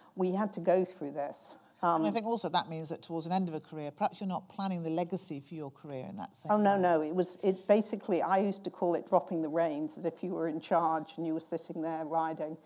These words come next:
Speaker 1: and then suddenly you lose the plot. The solution had to be, where is she going to live and what she's going to do? And between us, so I was the oldest child, they thought,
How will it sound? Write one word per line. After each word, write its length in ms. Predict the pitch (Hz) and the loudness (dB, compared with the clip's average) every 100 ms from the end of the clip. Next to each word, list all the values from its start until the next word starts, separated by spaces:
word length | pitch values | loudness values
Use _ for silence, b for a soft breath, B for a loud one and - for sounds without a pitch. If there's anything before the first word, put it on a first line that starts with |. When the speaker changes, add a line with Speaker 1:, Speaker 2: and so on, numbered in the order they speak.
| B B B | B B B
Speaker 1:
and 120 | 165 170 | 0 2
then 160 | 175 | 2
suddenly 500 | 165 180 160 185 160 | 0 0 0 0 -2
you 120 | 165 | -4
lose 320 | 170 180 175 175 | 0 2 2 0
the 100 | 165 | -10
plot. 520 | - 175 156 151 - b b b 196 | 0 4 6 4 -2 b b b -6
The 120 | 185 | -6
solution 540 | - 208 202 208 196 | -4 0 0 0 -6
had 180 | 160 165 - | -6 -8 -8
to 80 | |
be, 100 | 165 | -8
where 260 | 165 170 165 | -2 0 0
is 60 | 156 | -2
she 140 | - | -8
going 220 | 156 156 | -6 -6
to 100 | - | -4
live 200 | 160 160 147 | -4 -4 -4
and 120 | 156 | -6
what 160 | 165 | -6
she's 240 | - 160 - | -6 -12 -8
going 220 | 160 143 | -8 -8
to 120 | - | -8
do? 260 | 160 151 156 165 | -8 -6 -6 -6
And 120 | 160 | -8
between 360 | - 180 170 | -6 -4 -2
us, 260 | 156 156 - B B B B | -4 -8 -16 B B B B
so 80 | 185 | -2
I 80 | 170 | 0
was 100 | 170 | 0
the 120 | 165 | 0
oldest 300 | 165 170 - | 0 0 -4
child, 280 | - 160 160 | 0 0 0
they 80 | 165 | -4
thought, 280 | 165 180 | -4 -4